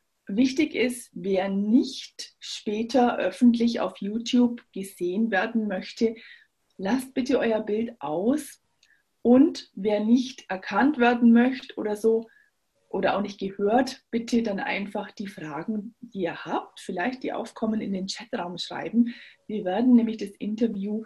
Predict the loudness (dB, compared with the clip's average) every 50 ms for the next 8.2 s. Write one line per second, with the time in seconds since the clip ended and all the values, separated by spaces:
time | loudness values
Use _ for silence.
0 | -12 _ _ _ _ _ -12 -12 -12 -12 -12 -10 -6 -4 -4 -2 0 -2 -2 -2
1 | -2 -4 -6 -4 -4 -6 -6 -4 -2 -2 -2 -2 -2 -6 -8 -8 -10 _ _ _
2 | _ _ _ -20 _ _ _ _ _ _ 4 6 6 8 6 4 0 -4 -6 -6
3 | -6 -4 -2 -4 -4 -4 -4 -4 -4 -4 -6 -6 -4 -4 -4 -4 -4 -6 -6 -2
4 | -2 -2 -2 -4 -6 -12 -20 -14 _ -6 -4 -2 -2 -2 -2 -2 -2 -4 -4 -6
5 | -6 -6 -6 -6 -6 -8 -10 -10 -12 -14 -10 -10 -10 -8 -8 -8 -10 -10 -10 -8
6 | -8 -8 -8 -8 -10 -10 -8 -8 -8 -10 -10 -12 -12 -10 -8 -8 -8 -8 -8 -8
7 | -10 -10 -10 -10 -10 -8 -8 -8 -8 -8 -8 -8 -8 -10 -10 -10 -10 -12 -12 -12
8 | -10 -10 -10 -10